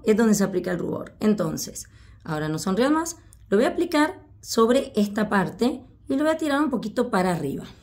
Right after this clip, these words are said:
Lo podemos aplicar con un rubor en crema o con un rubor en polvo. Por ejemplo,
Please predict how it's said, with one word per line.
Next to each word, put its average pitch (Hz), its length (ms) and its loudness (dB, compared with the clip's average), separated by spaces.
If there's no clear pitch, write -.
Lo 240 160 2
podemos 320 320 0
aplicar 202 460 -8
con 170 160 -4
un 202 100 0
rubor 226 300 2
en 269 100 0
crema 339 460 0
o 294 120 -2
con 220 240 2
un 226 80 4
rubor 190 300 2
en 175 120 0
polvo. - 340 -10
Por 214 140 0
ejemplo, - 460 -8